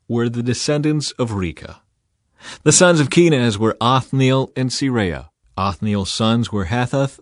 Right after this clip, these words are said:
and Meonothai. Meonothai was the father of Ophrah. Seraiah was the father of Joab, the founder of the Valley of Craftsmen, so called because they were craftsmen. The sons of Caleb, son of Jephunneh, were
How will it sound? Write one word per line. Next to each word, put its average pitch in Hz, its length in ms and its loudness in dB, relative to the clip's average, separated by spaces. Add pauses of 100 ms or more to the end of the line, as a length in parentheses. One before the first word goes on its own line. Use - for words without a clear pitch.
(100)
and 123 140 2
Meonothai. 113 640 -2 (320)
Meonothai 80 580 -4
was 120 160 -2
the 123 100 -4
father 117 340 0
of 104 80 -2
Ophrah. 123 480 -4 (440)
Seraiah 131 720 2
was 131 240 0
the 131 80 -2
father 123 380 0
of 110 120 0
Joab, 101 520 -2
the 87 80 -6
founder 92 420 -4
of 87 120 -4
the 90 60 -4
Valley 95 360 -4
of 95 100 -6
Craftsmen, 82 600 -10 (160)
so 98 180 -8
called 92 420 -6
because 87 460 -8 (100)
they 82 140 -10
were 78 140 -12
craftsmen. - 560 -12 (640)
The 131 100 0
sons 175 340 2
of 170 120 -2
Caleb, 131 560 2
son 113 260 -2
of 101 80 0
Jephunneh, 101 580 -2 (220)
were 104 260 -2